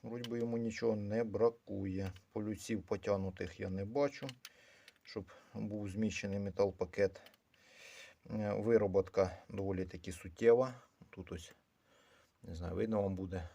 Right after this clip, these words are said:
та я думаю, видно. Бачите, брова яка. Колектор протачуємо,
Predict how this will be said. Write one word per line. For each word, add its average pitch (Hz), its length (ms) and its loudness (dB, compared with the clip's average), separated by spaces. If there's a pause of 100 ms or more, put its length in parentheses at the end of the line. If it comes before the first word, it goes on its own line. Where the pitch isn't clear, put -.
(160)
та - 100 -8
я 104 80 0
думаю, 92 320 -2
видно. 82 400 -4
Бачите, 92 360 -2
брова 87 340 4
яка. 85 360 -4 (680)
Колектор 95 480 2
протачуємо, 113 680 2